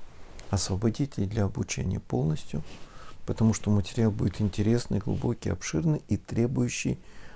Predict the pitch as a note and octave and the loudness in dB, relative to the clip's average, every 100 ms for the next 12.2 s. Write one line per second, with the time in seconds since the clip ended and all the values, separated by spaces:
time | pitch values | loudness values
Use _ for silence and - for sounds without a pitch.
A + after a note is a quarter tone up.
0 | - - G#2+ A2 C#3+ C3+ - - G#2 G2 | -6 0 2 10 10 10 6 2 2 2
1 | - G#2 G2 C3+ C#3+ C3+ - C3 - - | 2 0 2 4 4 4 6 4 4 0
2 | A#2 G#2 G2 F#2+ - - G#2 - G#2+ G#2+ | 2 4 4 2 0 0 0 0 -2 0
3 | A2 A#2 - - G2 E2 - - - - | 0 -2 -4 -6 -6 -6 -12 -14 -16 -18
4 | - - - - C3 A#2 D#3 F3 - B2 | -20 -18 -18 2 4 10 10 10 8 8
5 | A#2 G#2+ - - C3 B2+ A2 C3 - - | 10 8 4 8 12 12 12 8 2 -2
6 | - - - - - - - - - - | -8 -10 -12 -16 -16 -18 -18 -20 -18 -18
7 | - - A2+ G#2 - G2+ G2+ B2+ - - | -14 6 8 8 8 8 8 4 -2 2
8 | - A#2+ C3 B2 - A2 G#2 A#2 - C3+ | 6 8 8 6 6 2 4 2 0 2
9 | C#3 - G2+ G2+ - A#2 A#2+ C#3+ - - | 4 2 0 -2 4 6 8 6 2 0
10 | G2+ G#2+ A2+ A#2+ G#2+ - G#2+ A2 - A2 | 2 4 4 2 0 -2 -2 -2 -2 0
11 | B2 C#3 - G2+ A2+ - - C3+ C3 G#2+ | 0 0 -2 0 -2 -4 -2 0 0 0
12 | A#2+ | -2